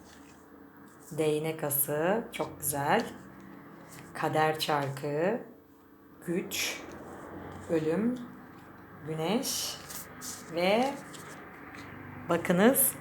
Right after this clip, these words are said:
aşıklar kartı. Gördüğünüz gibi tam da falımıza uygun bir fal çıktı arkadaşlar.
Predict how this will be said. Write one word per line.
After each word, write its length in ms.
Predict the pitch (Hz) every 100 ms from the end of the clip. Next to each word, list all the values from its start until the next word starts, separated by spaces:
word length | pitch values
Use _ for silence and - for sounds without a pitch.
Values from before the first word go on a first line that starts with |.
| -
aşıklar 840 | 151 147 135 - 208 - 170 170 170
kartı. 540 | 156 139 139 147 143 139 135 - - - - -
Gördüğünüz 520 | 170 160 175 190 185
gibi 240 | 156 156
tam 320 | 175 196 185
da 240 | 160 190 233 - - - -
falımıza 480 | 175 180 175 175 202
uygun 380 | 180 156 175
bir 80 | 165
fal 280 | 160 165 160
çıktı 280 | - - 151
arkadaşlar. 720 | 147 147 147 143 - 185